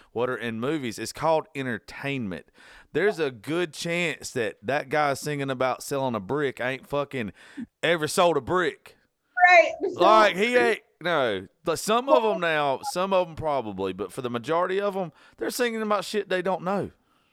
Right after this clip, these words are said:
Speaker 2: Right. I remember when Drake first got big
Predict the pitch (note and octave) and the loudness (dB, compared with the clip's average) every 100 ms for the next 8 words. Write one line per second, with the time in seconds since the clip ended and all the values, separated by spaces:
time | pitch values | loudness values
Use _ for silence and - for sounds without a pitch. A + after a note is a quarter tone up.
0 | _ _ _ D#4+ D#4 D4+ A#3+ C#4 D#4+ D#4+ | _ _ _ 2 4 6 6 4 4 2
1 | D4 C#4+ A#3 G#3 F#3+ F3+ F3+ F#3+ A3 G#3+ | 2 0 0 0 -2 -6 0 0 0 -4
2 | - E3 E3 B2+ A2 - A2+ G2 E2+ | -4 -4 -4 -6 -6 -6 -8 -8 -10